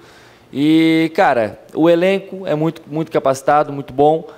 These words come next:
Eu tenho certeza que a montagem dele, o projeto, tá muito legal.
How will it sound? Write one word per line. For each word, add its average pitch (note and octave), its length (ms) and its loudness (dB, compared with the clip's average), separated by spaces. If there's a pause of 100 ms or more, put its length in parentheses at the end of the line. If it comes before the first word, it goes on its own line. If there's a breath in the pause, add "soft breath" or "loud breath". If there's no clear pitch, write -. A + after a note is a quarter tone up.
(200 loud breath)
Eu C3+ 80 -4
tenho D3+ 160 -2
certeza D3 560 -2
que D3 300 -4
a C3+ 80 2
montagem D3 640 -2
dele, C#3 320 -2
o - 20 -6
projeto, B2+ 540 0
tá B2+ 160 0
muito C#3 260 -8
legal. A#2+ 500 0